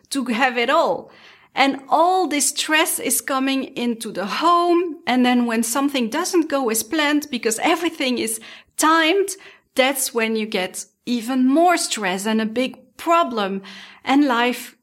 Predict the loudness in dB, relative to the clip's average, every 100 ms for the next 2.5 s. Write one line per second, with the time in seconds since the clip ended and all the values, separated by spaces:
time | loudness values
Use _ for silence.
0 | -4 -4 -2 -2 -4 -2 -4 -4 -2 0
1 | 0 -2 -2 -2 -4 0 2 2 0 0
2 | -2 -2 -4 -6